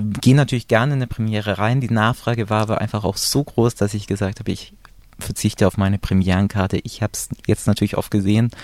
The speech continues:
und wir spielen es natürlich auch noch ein paar Mal. Ich schaue mir sicher noch die eine oder andere Vorstellung an, einfach auch, um natürlich auch den Kollegen nochmal Feedback hinterher zu geben. Das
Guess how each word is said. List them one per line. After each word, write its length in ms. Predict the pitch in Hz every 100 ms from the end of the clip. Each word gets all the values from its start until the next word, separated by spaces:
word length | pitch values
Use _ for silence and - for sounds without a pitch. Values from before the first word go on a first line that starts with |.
| - - -
und 80 | 104
wir 80 | 107
spielen 220 | - 117
es 100 | 113
natürlich 320 | 113 101 98 95
auch 120 | 95
noch 100 | 101
ein 100 | 101
paar 200 | - 95
Mal. 120 | 95
Ich 120 | 92
schaue 140 | - 98
mir 100 | 104
sicher 400 | - - 104 104
noch 180 | 101
die 160 | - 92
eine 240 | 90 107
oder 160 | 101 101
andere 220 | 98 101
Vorstellung 400 | - 104 - 95
an, 120 | -
einfach 260 | 101 101 90
auch, 340 | 80 107 - -
um 220 | 120 120
natürlich 400 | 120 110 113 -
auch 220 | 101 -
den 160 | - 104
Kollegen 320 | 110 104 110
nochmal 240 | 101 101
Feedback 420 | 98 110 - 101 -
hinterher 420 | 113 98 92 90
zu 140 | -
geben. 280 | 92 98 101
Das 260 | 90 -